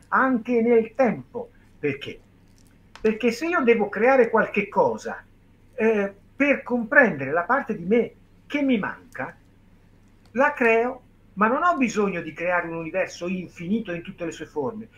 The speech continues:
perché io, coscienza, so tutto, tranne una cosa. Cosa vuol dire duale? Allora non ho bisogno di creare un universo infinito, mi basta creare un universo grande a piacere, ma completamente finito.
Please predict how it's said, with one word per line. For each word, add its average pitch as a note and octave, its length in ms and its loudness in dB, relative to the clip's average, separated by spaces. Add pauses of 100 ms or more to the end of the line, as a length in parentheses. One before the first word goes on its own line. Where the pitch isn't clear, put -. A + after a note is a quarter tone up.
(120)
perché D4+ 280 -4
io, A3 200 2
coscienza, - 480 -6
so - 220 -6
tutto, - 480 -4 (300)
tranne E4 360 4
una C#4 220 2
cosa. C#3 440 -4 (160)
Cosa C4 220 2
vuol B3 180 6
dire B3 200 -2
duale? D#3 360 -4 (340)
Allora D#4 260 4
non B3+ 180 4
ho C4+ 80 6
bisogno G3+ 320 -2
di E3+ 80 -12
creare F3 280 -2
un F3 60 -8
universo E3 440 -6
infinito, C3+ 500 -14 (320)
mi C#3 140 -8
basta A3+ 400 4
creare G3+ 320 2
un C3 60 -8
universo D#3 360 -6
grande D3+ 400 2
a C3 60 -6
piacere, G#3 560 -8 (200)
ma A3+ 120 0
completamente C4 720 -4
finito. E3+ 420 -18